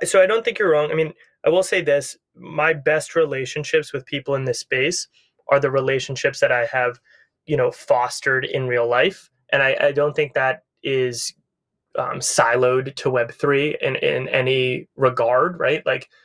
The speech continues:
you know, you're always gonna have the best, you know, professional, personal, et cetera types of relationships with people that you interact with in real life. So I think these conferences and meetups provide,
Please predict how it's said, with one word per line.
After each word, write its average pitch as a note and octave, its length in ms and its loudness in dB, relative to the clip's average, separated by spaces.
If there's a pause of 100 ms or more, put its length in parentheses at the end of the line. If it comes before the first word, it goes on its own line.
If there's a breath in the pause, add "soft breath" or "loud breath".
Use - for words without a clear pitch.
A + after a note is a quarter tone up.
(280 soft breath)
you C#3 80 -2
know, A#2+ 260 0
you're D#3 180 2
always D3 300 2
gonna D3 120 -2
have C#3 140 -4
the C3 80 0
best, - 480 -4 (440 soft breath)
you D#3 80 0
know, C3 120 4
professional, C3 640 0
personal, B2 800 -2 (100)
et D3 180 -2
cetera B2 680 2
types C3 200 -6
of A#2+ 80 -4
relationships C#3 640 -2
with C3 120 0
people B2 300 -4
that A#2+ 160 -2
you B2 240 -4
interact A#2+ 420 -2
with A#2 120 -4
in A#2+ 80 0
real A#2+ 160 4
life. B2+ 200 4
So C3 140 2
I B2 40 2
think B2+ 200 -6
these B2+ 180 -10
conferences C#3 580 -2
and C3+ 140 -4
meetups D#3 400 2 (300 soft breath)
provide, C3 720 0